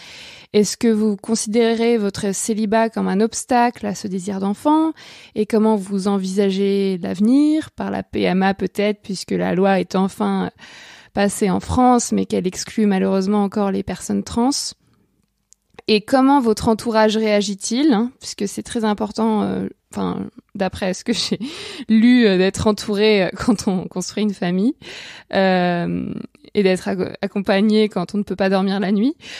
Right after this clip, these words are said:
Euh, écrivez-moi pour me répondre. Donc, mon pseudo, c'est Marie-Albert F R sur Facebook, Twitter et Instagram. Et si vous avez aimé ce dix-huitième épisode et que vous voulez soutenir Sologamy, je vous invite à lui mettre, comme d'habitude, cinq étoiles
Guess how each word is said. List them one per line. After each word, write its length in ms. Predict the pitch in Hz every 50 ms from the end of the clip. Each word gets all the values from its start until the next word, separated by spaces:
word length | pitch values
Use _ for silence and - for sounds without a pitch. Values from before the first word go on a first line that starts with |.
| - - - - -
Euh, 320 | 214 214 208 208 208 202
écrivez-moi 560 | - 240 - - - 294 247 254 254 262 269 262
pour 120 | 285 226
me 100 | 233 226
répondre. 480 | 214 208 208 208 202 - 233 269 277 262
Donc, 160 | 220 196 190
mon 120 | 214 208
pseudo, 320 | 202 - - 226 196 220 233
c'est 160 | - - 220
Marie-Albert 720 | 202 190 185 185 185 185 180 180 170 185 180 175 175 175
F 120 | - - 208 208 226
R 60 | -
sur 280 | - - - 214 202
Facebook, 560 | - - - 185 196 185 180 180 214 233 - -
Twitter 460 | - - 202 185 - - 202 214 220 - -
et 120 | - 190 -
Instagram. 720 | - 214 214 - - - 196 185 175 165 - - - 196 - -
Et 120 | - 190
si 200 | - - - 240
vous 140 | 208 220 220
avez 260 | 233 226 220 240 240
aimé 340 | 240 240 240 240 240 233 247
ce 200 | - - - 214
dix-huitième 560 | 208 190 208 226 - 254 220 - 285 254 240
épisode 440 | 220 214 - 233 208 233 240 240 202
et 100 | 196 185
que 140 | - - 202
vous 240 | 190 190 190 196
voulez 240 | 202 208 202 214 214
soutenir 540 | 214 - - 240 226 - 240 240 247 247 240
Sologamy, 720 | - - - 233 220 220 214 202 190 180 185 190 220 247
je 100 | 233 214
vous 240 | 202 180 185 190 175
invite 360 | 202 196 196 190 220 226 -
à 80 | 226 190
lui 120 | 175 185
mettre, 280 | 185 185 190 208 - -
comme 180 | - 220 208 202
d'habitude, 440 | 190 185 196 220 - - 233 220
cinq 320 | - - - 233 226 226 -
étoiles 520 | 208 190 - - 190 185 202 220 269 302